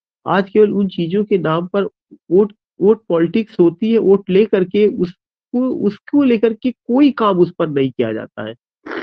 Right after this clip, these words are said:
ना तो जो है, अ, गंगा की सफाई पर कोई काम हुआ उस तरह से, ना और किसी तरह से कोई काम हुआ। तो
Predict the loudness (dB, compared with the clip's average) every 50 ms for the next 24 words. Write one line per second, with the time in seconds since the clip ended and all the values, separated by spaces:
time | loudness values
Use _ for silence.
0 | -14 _ _ _ _ 0 0 0 0 2 0 0 2 2 2 2 4 4 2 2
1 | 0 _ _ _ _ _ _ _ _ -14 -10 -6 -2 0 0 0 2 2 0 0
2 | 0 -2 -2 -2 -4 -4 -2 0 0 0 2 2 0 -2 0 _ 0 0 0 0
3 | -2 -2 -2 -2 -2 0 0 2 2 2 0 0 -4 -6 -4 -4 -4 -4 _ 0
4 | 0 0 0 -2 -4 -4 -4 -2 -2 0 2 0 0 -2 -8 -4 -4 -6 -4 -4
5 | -4 -4 -4 -2 -2 -4 -2 0 0 0 0 0 -4 -4 -4 -2 0 0 0 0
6 | 0 -2 -4 _ _ _ _ _ _ _ _ 0 0 0 0